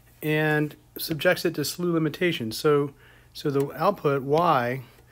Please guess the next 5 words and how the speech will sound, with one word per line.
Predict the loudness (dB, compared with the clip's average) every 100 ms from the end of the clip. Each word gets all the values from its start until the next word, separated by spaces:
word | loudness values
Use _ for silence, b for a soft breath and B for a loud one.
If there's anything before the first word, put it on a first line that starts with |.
| b b -20 -14
will, | -2 4 4 4 0
um, | -2 0 0 -2 -4 -14 -16 -8
will | -6
track | -4 -2 -2 -2
x | -4 -4 -4 -10